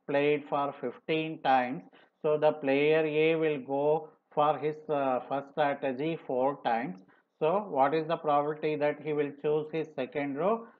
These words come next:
So it is, uh, fifteen minus four, so that is eleven. So it is eleven by fifteen. So that is, if the game is played fifteen times, so the player A will go for his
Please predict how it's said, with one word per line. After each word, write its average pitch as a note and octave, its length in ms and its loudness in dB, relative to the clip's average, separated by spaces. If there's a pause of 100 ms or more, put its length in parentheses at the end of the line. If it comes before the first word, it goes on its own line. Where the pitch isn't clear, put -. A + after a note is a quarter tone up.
(140)
So D3+ 120 2
it C#3 180 -2
is, D3+ 200 4 (100)
uh, C#3+ 200 2
fifteen D#3 460 -6
minus C#3+ 360 -6
four, F#3 300 -4
so C#3+ 100 -2
that C3 220 -4
is C#3 200 -4
eleven. G#2 380 -4 (320)
So C#3+ 100 -4
it C#3 120 -6
is F#3 200 -2
eleven D3 580 -2
by F3 320 -2
fifteen. A2+ 520 -8
So C3 100 -6
that C3+ 160 -8
is, G#3 120 -2 (340)
if D3 200 -2
the D#3 160 2
game D3 380 2
is E3+ 160 -6 (100)
played D3 340 0
fifteen D3+ 500 -4
times, B2 320 -2 (440)
so D3+ 180 4
the D3 100 0
player D3 480 2
A E3 300 0
will D#3 220 0
go C#3 360 -2
for D3 240 0
his C3+ 180 -6